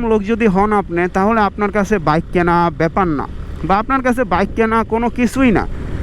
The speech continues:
আপনি যাবেন, আপনার বাবাকে বলবেন, "বাবা, আমি ক্লাস এইটে পড়তেছি, নাইনে পড়তেছি, আমার জন্য একটা বাইক প্রয়োজন।"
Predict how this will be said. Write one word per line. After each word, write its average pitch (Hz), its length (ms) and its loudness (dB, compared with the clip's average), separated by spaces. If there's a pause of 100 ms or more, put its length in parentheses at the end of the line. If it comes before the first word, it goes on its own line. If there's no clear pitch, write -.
(160)
আপনি 180 280 2
যাবেন, 214 440 2 (100)
আপনার 170 280 0
বাবাকে 202 400 0
বলবেন, 202 420 0
"বাবা, 175 380 0 (600)
আমি 170 260 4
ক্লাস 180 280 2 (160)
এইটে 190 260 2
পড়তেছি, 196 600 0
নাইনে 165 340 4
পড়তেছি, 175 640 2 (420)
আমার 170 280 4
জন্য 185 180 2
একটা 180 180 0
বাইক 147 300 0 (140)
প্রয়োজন।" 190 500 2